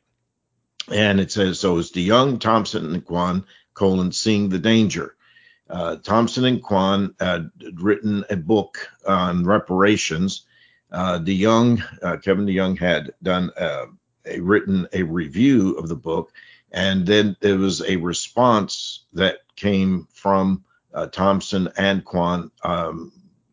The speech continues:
in essence defending the, uh, the, uh, the themes and the propositions they had in the book, over against which DeYoung had, uh, taken some exceptions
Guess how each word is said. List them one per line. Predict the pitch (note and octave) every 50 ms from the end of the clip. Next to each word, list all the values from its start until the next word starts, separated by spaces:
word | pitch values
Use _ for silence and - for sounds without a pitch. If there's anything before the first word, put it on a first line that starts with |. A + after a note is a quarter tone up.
| _ _ - _ _ _ -
in | G#2 G#2+ G2+ G2+
essence | G2+ G#2 - - E2+ -
defending | - F2+ C#2 - G2+ G2+ G2+ F#2+ F2
the, | E2 F#2 F#2 F2+ F2+ - - - - - - - _ _ _ _ -
uh, | F2 E2 F2 E2 E2 C#2+ -
the, | F2 F2 G2+ F#2+ F#2 F2 E2+ E2 - _ _ _ _ _ -
uh, | G2+ F#2+ F#2 F#2 F2+ F2 F2 - D#2+ - -
the | F#2 G2+ F#2+
themes | - - B2+ B2+ A#2+ A2+ G#2+ G#2+ A2+ A2+ G#2 - - - - - -
and | F#2+ F#2+ F2+
the | -
propositions | - G#2 F#2+ F2 - D2 F#2+ G#2 G2+ - F#2+ E2+ - -
they | G2 E2+
had | F2+ F2+ F2
in | F2+ E2+
the | D#2
book, | C#2 F2 F#2 F2+ - - - -
over | - F#2+ F#2 D#2+ F2+
against | F2 D#2 F2 F#2 E2 - - -
which | E2 E2+ - - - - -
DeYoung | - F2 F2 F2+ F#2+ F#2 E2+
had, | E2+ E2 D2 C2 E2
uh, | E2 D#2+
taken | - - F2+ E2+ - - D#2
some | - - E2+ D#2 D2+ - -
exceptions | D#2+ - - - - G2 F2 - - - F#2+ F2+ - - -